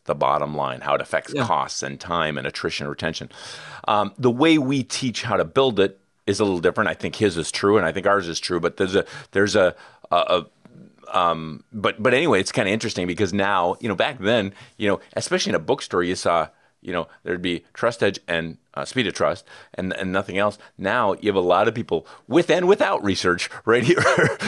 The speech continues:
Speaker 1: writing on trust in all c-, manner of ways. But I th-, and I think it's in essence a good thing because people are seeing, hey,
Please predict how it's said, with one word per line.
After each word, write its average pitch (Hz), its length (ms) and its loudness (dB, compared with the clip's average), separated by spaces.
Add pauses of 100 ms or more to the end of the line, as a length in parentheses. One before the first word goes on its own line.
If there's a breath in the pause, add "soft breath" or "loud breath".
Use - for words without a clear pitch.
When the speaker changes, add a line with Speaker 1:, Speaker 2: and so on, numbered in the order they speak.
(100)
Speaker 1:
writing 117 360 4
on 101 160 4
trust 110 340 2
in 107 80 6
all 98 260 4
c-, - 120 -4
manner 104 720 0
of 85 140 -2
ways. 85 320 4 (180 loud breath)
But 185 120 -2
I 214 60 0
th-, - 300 -2
and 208 140 0
I 208 80 -2
think 214 180 -8
it's - 160 -6 (160)
in 160 160 0
essence 151 320 -2
a 98 60 -2
good 104 240 2
thing 85 160 -4
because 82 240 -8
people 107 240 -2
are 90 60 0
seeing, 92 680 -8 (380 loud breath)
hey, 151 340 -2